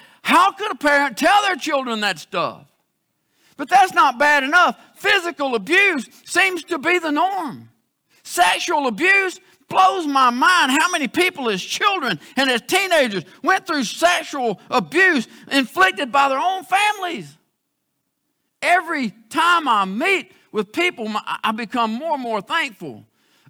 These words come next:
of, of, of how God allowed me to grow up. But, and I say all that to get to this but.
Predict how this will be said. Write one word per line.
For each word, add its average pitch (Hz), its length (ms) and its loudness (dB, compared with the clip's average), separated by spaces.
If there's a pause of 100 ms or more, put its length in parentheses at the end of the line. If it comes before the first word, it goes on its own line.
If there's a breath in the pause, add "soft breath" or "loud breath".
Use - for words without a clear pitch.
of, 226 160 -2
of, 220 400 -2
of 175 320 -8
how 269 400 0
God 262 280 0
allowed 226 280 2
me 220 80 -8
to 196 80 -6
grow 220 280 -2
up. 247 400 -2 (1300)
But, 160 460 -4 (1300)
and 160 80 -10
I 190 140 0
say 247 240 -4
all 214 220 4
that 196 180 0
to 170 60 -8
get 180 140 -4
to 170 60 -10
this 160 200 -8
but. 139 480 -10